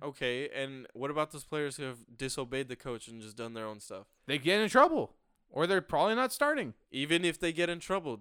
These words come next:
Speaker 1: doesn't it most, sometimes, and most times, I will say,
Speaker 2: Look,
Speaker 1: it helps
Speaker 2: Wes-,
Speaker 1: the team out when
Speaker 2: Wes
Speaker 1: they figure
Speaker 2: Welker,
Speaker 1: something out by
Speaker 2: he
Speaker 1: themselves.
Speaker 2: looked good when he went to Denver. He looked fine. Trey Flowers, I like what I've seen from him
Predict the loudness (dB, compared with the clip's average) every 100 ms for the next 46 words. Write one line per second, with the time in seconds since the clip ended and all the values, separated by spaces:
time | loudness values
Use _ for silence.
0 | 0 0 0 -2 -2 -4 -6 -8 -2 0
1 | 0 -8 -10 0 0 0 0 0 -2 -6
2 | -12 -8 -4 -4 -6 -6 -6 -6 -8 -8
3 | -8 -10 -8 -8 -10 -2 0 0 0 -2
4 | 0 0 2 4 4 2 -4 -4 -4 -4
5 | -4 0 4 6 8 8 8 6 2 2
6 | -4 -4 -4 -2 0 -2 0 0 0 -2
7 | -4 -4 -6 -4 -4 -4 -6 -8 -4 -4
8 | -4 -4 -2 -4 -8 _ _ _ _ _
9 | _ -2 0 4 6 6 4 2 0 2
10 | 2 0 -2 -6 -4 -2 -2 -2